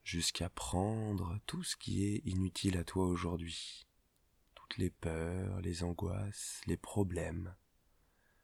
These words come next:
Laisse-les partir, tu en as plus besoin avant de t'endormir. Tout ce qui s'est passé aujourd'hui ou avant.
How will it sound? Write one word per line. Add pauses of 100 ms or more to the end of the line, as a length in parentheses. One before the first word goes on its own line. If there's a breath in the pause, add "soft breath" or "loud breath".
(340 soft breath)
Laisse-les
partir,
tu
en
as
plus
besoin
avant
de
t'endormir. (800 loud breath)
Tout
ce
qui
s'est
passé
aujourd'hui
ou
avant.